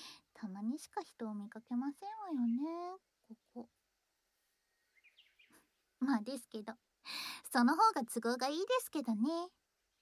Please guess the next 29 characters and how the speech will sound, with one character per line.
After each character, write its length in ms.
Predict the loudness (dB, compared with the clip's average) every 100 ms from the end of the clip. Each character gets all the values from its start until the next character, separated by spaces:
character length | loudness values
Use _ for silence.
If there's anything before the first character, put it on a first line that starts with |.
| _ _ _ _ _ _ _
こ 320 | -2 4 8
ん 240 | 8 8 6
な 140 | 4
場 160 | 0 -2
所 160 | -2
で 140 | -2 -2
ま 160 | -2
で、 100 | -2 -4 -6 -14 _ _ _ _ _ -4
教 280 | 0 2
室 200 | 0 -4
に 240 | -8 -8 -4
い 40 |
る 120 | -2 0 -2
時 120 | 0
の 120 | 0 0
よ 160 | 0
う 60 | 0
な 140 | -2
騒 360 | -6 -8 -4 -2
が 140 | -2
し 140 | -2 -8
い 20 | -6 -2
の 80 | -2
は 80 | -2
嫌 260 | -8 -6
で 100 | -6
す 140 | -6 -4
も 100 | 0
の。 220 | 0 0